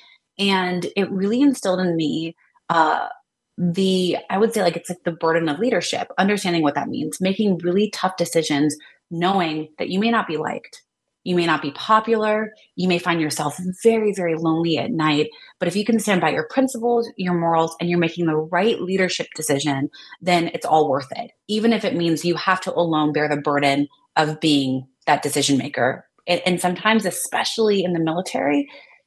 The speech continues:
you have to make very, very challenging decisions that impact lives. And so I wanna just say, I think that that is really one of the things that, for me anyway, it forced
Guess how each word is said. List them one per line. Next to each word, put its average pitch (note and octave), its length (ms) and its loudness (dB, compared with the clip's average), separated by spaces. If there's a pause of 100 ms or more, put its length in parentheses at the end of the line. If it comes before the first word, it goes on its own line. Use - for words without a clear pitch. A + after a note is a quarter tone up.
(140)
you - 60 -6
have - 80 -8
to - 60 4
make F#3 240 4
very, A#3+ 300 2
very A#3+ 180 0
challenging A3+ 540 2
decisions F#3+ 560 -2 (260)
that G3 260 2
impact G#3 460 0
lives. A#3+ 640 0 (500)
And G3+ 180 2
so G3 500 2
I F#3+ 120 2
wanna G3 340 0
just F3+ 240 -4
say, F#3 240 2
I E3 260 -2
think F#3+ 300 0
that D#3+ 320 0
that F#3 200 4
is E3+ 200 -6
really F#3 220 2
one E3 180 0
of D#3 60 -2
the D#3 160 0
things D#3 320 2
that, C#3 320 0
for E3 120 0
me G3+ 240 2
anyway, D3 480 0
it - 120 -4 (240)
forced E3+ 500 2